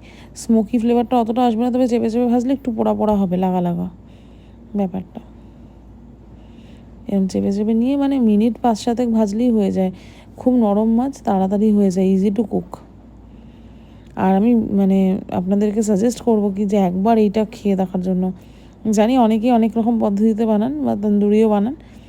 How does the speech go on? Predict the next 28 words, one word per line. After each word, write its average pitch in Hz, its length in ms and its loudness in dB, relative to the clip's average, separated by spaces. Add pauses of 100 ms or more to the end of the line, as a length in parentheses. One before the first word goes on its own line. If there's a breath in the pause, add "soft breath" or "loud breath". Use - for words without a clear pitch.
(260 loud breath)
তবে 208 200 0
এই 208 60 0
তাওয়া 208 240 2
ফ্রাইটা 226 300 -2
ভীষণ 208 400 0
ভালো 190 180 0
লাগে 180 240 -4
খেতে। 185 260 -6 (1160 loud breath)
তো 202 100 -4
রেডি। 208 340 2 (400 loud breath)
তার 208 100 -4
সাথে 196 220 -4
আমি 202 140 0
একটু 208 140 -2
লেবুর 196 360 2
রস 196 260 -2
ছিটিয়ে 233 240 -2
নিয়েছি, 240 440 -4 (520 loud breath)
আর 185 80 -4
তার 185 180 -4
সাথে 202 240 -4
ছিটিয়ে 202 280 0
নিয়েছি 220 180 0
একটু 294 140 0 (120)
চাট 214 300 -2
মশলা, 175 420 -4 (800 loud breath)
আর 190 460 -2
মেয়োনিজ 226 680 2